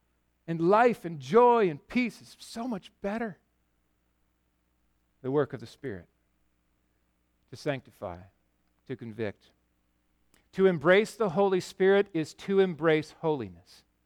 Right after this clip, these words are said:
right? That's, that's what we're talking about. Don't ever pit holiness against chasing after the Spirit. If you think something is spirit-led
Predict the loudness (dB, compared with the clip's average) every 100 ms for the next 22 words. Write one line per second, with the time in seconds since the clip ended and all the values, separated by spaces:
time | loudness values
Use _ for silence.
0 | _ _ -4 -4 0 0 -2 -4 0 0
1 | 0 -2 4 4 4 -4 -14 -16 -20 _
2 | _ _ 4 4 4 2 2 0 _ _
3 | -6 6 6 8 2 0 -4 -6 -16 _
4 | -2 0 -2 -4 -10 _ -2 0 0 -2
5 | 0 0 -4 -8 -6 -6 -6 -8 -14 _
6 | _ _ _ _ _ _ _ _ _ _
7 | _ _ _ _ _ -4 -4 0 -2 0
8 | -4 -4 -6 -4 -2 -4 -6 -4 -6 _
9 | -2 0 -2 -4 2 4 4 4 6 4
10 | 2